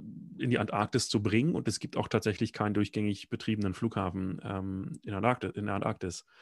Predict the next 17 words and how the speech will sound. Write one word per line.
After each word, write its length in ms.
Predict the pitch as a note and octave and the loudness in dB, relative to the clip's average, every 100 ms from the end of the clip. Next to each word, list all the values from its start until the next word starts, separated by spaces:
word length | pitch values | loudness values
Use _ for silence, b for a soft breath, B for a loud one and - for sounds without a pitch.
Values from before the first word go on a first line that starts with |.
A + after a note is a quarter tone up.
| b b b _ | b b b _
Und 120 | G#2+ G#2 | 0 4
wir 100 | G2 | 4
hatten 220 | B2 C3 | 4 2
jetzt, 260 | A#2 - | 2 0
äh, 280 | - G#2+ G#2 | 2 4 2
vor 160 | - G2 | 2 4
Weihnachten 680 | G2+ A#2 - A2 G#2 G2+ - | 4 4 2 0 2 0 -2
zwanzig 340 | - G2+ G2+ - | -4 -2 -2 0
zwanzig 400 | G#2+ B2 A#2+ - | 2 4 2 2
tatsächlich 420 | G#2+ A2+ A2 G#2 | 0 0 -2 0
einen 60 | |
medizinischen 500 | G#2 G2+ A#2 G#2+ G2+ | 0 2 2 2 2
Notfall 520 | G2 C#3+ E3 A2 A2 - | 4 2 2 0 2 -2
in 160 | A2 | 0
der, 500 | G2+ G2 G2 G2 - | 0 2 0 -2 -4
ähm, 140 | G2+ - | -4 -4
australischen 680 | - G#2 G2+ - G2 G2 | -4 -2 -2 -2 -2 -4